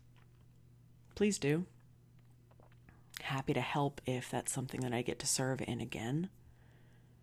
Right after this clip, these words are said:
If you get into the Gnostic text, the Gnostics will talk about the Sophia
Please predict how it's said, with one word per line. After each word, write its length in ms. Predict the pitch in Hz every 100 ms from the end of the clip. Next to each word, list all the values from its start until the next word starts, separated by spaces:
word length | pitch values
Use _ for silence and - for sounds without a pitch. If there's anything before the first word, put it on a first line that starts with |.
| - - - - - - - - - - - - - - -
If 100 | 151
you 60 | 180
get 120 | 180
into 200 | 180 151
the 80 | 151
Gnostic 560 | 147 165 190 - 156 -
text, 460 | - 123 - -
the 40 | 131
Gnostics 520 | 160 208 - 190 -
will 80 | 143
talk 260 | 143 127
about 220 | - 117
the 40 | 127
Sophia 640 | - 139 - 123 117 139